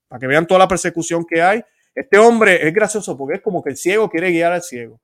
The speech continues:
Ahora un dictador me quiere hablar a mí de democracia. Cállese la boca, bocón. Usted no puede <laughs> hablar de esto para nada. En cambio, la Iglesia Católica no le pedirá al pueblo elegir sus líderes, pero es donde se encuentra la verdadera libertad.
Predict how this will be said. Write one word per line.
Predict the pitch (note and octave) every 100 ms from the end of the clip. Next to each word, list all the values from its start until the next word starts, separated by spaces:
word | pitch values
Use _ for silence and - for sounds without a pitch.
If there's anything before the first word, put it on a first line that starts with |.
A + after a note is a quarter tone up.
| _
Ahora | C3+ D3+ A3+
un |
dictador | A#3 A3 G3 G#3+
me | G#3 F3
quiere | E3
hablar | F3+ F3+
a | F3+
mí | F3
de | F3+
democracia. | D#3+ C3+ - D3+ B2+
Cállese | A#2 F#3 A3 G3
la | E3
boca, | B2+ D#3+ -
bocón. | B2+ A#2+ - E3 D#3+ - _ _
Usted | - C3+ E3+
no | G#3 G#3+
puede | F#3 -
<laughs> |
hablar | F#3+ D3+ D#3+
de | E3 C#3
esto | F3 - C3+
para | B2 B2
nada. | C#3+ F3 B2+ _ _ -
En | C#3
cambio, | D3 A3+ A3 F#3+
la |
Iglesia | D#3 D#3+ E3+ G#3+
Católica | A3 A3 A3+ G3+ E3 D3
no | C#3 C#3
le | F3
pedirá | F#3+ G3+ F3+ E3+
al | F#3
pueblo | - D#3+ G3 F3+
elegir | D3+ C#3+ F3
sus | - E3
líderes, | G#3 G#3 D#3+ -
pero | C#3 C3 -
es | D3 E3+ - _ _ _ _ _
donde | C3+ B2+ B2 B2
se | -
encuentra | A#2 - E3+ F3+ E3 D#3 - _ _ -
la | B2+
verdadera | A#2+ A#2 A2+ A#2+ E3 F3+
libertad. | D3 A#2+ A2 - A#2